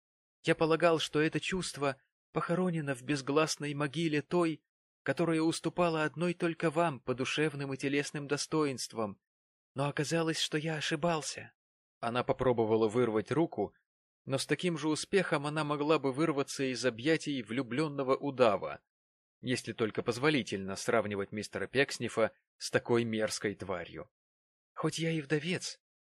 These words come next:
говорил мистер Пекснев, разглядывая кольца на ее руках и проводя толстым большим пальцем вдоль нежной голубой жилки на запястье. "Вдовец с двумя дочерьми,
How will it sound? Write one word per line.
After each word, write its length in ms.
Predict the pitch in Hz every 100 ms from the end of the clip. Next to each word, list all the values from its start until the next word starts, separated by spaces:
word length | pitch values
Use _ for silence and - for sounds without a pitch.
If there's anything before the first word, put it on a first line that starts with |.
| _ _ -
говорил 380 | 110 110 113 107
мистер 340 | 107 - 117
Пекснев, 600 | - 110 - 95 90 -
разглядывая 640 | 113 101 117 113 107 107
кольца 420 | 107 123 107 - 101
на 100 | 101
ее 260 | 101 104
руках 500 | 98 - 135 131 - _ _ _ _
и 100 | 123
проводя 440 | - 127 120 135 131
толстым 540 | 135 127 - 123 113
большим 420 | 110 104 120 107
пальцем 500 | 104 131 127 - 110
вдоль 320 | 101 117 110
нежной 420 | 107 123 117 113 104
голубой 440 | 113 113 113 113
жилки 400 | 101 120 101 -
на 120 | 95
запястье. 720 | 95 101 101 95 - 90 87 - _ _ _ _ _ _
"Вдовец 500 | 107 107 123 143 131
с 140 | - 104
двумя 340 | 117 131 135
дочерьми, 640 | 120 - 123 120 143 135